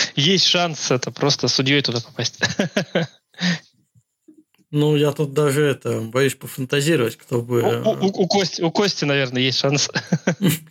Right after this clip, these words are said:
Speaker 2: <laughs> Как человек, который никто ни-, никуда не подаёт уже много лет <laughs> фотографии, да, есть шанс
Speaker 1: Я,
Speaker 2: побыть
Speaker 1: я думаю, что
Speaker 2: счастливым.
Speaker 1: судьям тоже... Судьи жили с нами, между прочим, в отеле, так что им тоже всё оплачивают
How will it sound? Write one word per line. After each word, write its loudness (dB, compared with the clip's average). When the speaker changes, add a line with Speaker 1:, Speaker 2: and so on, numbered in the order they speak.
Speaker 2:
<laughs> -2
Как -2
человек, 4
который 0
никто 0
ни-, 2
никуда 2
не 2
подаёт 0
уже -2
много 2
лет 0
<laughs> 2
фотографии, 0
да, 0
есть 0
шанс -2
Speaker 1:
Я, 0
Speaker 2:
побыть 2
Speaker 1:
я 2
думаю, 0
что 4
Speaker 2:
счастливым. 0
Speaker 1:
судьям 0
тоже... 0
Судьи 0
жили 2
с -2
нами, 0
между -4
прочим, -2
в -4
отеле, 0
так -4
что -2
им -4
тоже 0
всё -2
оплачивают -2